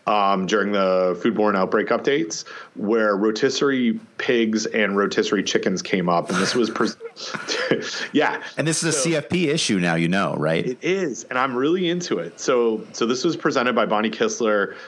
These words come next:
Speaker 1: um, from F S I S, and I know it's come up in, in C F P, and, and there's a couple of things here. There's been multiple outbreaks and we talked about just now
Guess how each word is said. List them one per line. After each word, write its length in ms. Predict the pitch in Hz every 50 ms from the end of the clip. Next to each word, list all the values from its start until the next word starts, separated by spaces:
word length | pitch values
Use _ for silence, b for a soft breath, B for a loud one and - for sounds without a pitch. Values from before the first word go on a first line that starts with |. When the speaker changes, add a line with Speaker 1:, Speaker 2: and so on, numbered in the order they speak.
| B B B -
Speaker 1:
um, 360 | 113 107 104 98 95 92 92
from 320 | 98 - - 120 107 110 113
F 200 | 107 104 - -
S 120 | 113 -
I 180 | - 107 98 98
S, 280 | 98 98 98 95 -
and 100 | - 98
I 60 | 98 95
know 160 | 101 101 104
it's 160 | 101 95 -
come 160 | 101 - 104
up 160 | 104 101 -
in, 240 | 110 95 95 104 87
in 100 | - 95
C 200 | 85 - - 104
F 120 | 92 87 -
P, 280 | - - 113 104 101
and, 200 | 95 92 95 95
and 140 | - 113 110
there's 160 | 110 107 101
a 60 | 104
couple 320 | - - - - - 208 214
of 100 | 208 208
things 340 | - 135 123 117 117 113 113
here. 380 | - 110 104 101 98 92 B B B B B B B
There's 160 | - 113 110
been 280 | 110 156 160 160 151 - -
multiple 760 | - 117 113 113 117 117 120 127 135 - - - - 104 101 -
outbreaks 800 | - 113 113 104 92 - 113 104 101 98 98 95 - - - B B B B B B B B _ _
and 580 | 123 123 117 113 113 104 107 110 104 98 104 - _ _ _
we 340 | 117 107 120 151 175 190 196
talked 280 | - - 151 135 - -
about 320 | 139 131 117 113 - -
just 240 | - 151 147 - -
now 200 | 123 110 104